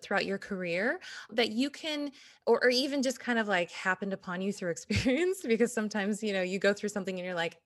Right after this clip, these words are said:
"Ah, I'm never gonna do that again." <laughs> So what are some best practices for people maybe just starting out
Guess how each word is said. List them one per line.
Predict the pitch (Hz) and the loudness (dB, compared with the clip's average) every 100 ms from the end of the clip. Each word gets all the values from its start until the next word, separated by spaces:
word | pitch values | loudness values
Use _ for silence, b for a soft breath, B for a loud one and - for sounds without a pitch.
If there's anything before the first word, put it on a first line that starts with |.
| - | 0
"Ah, | 214 226 - _ | 2 2 -2 _
I'm | 165 160 | -4 -2
never | 151 160 | -2 -2
gonna | 180 | -2
do | 180 202 | -2 0
that | 254 | 2
again." | 247 180 165 175 B B - | 2 2 0 -4 B B 2
<laughs> | 262 | 2
So | 392 480 B B | 2 0 B B
what | 330 | 0
are | 330 | 2
some | - 349 | 2 4
best | 269 254 | 4 4
practices | 233 208 233 208 202 | 2 2 2 0 -2
for | 202 | -2
people | 233 226 220 | 0 0 2
maybe | 220 269 | 2 2
just | 311 359 | -2 -4
starting | - 247 226 | 2 2 4
out | 185 180 175 | 4 4 2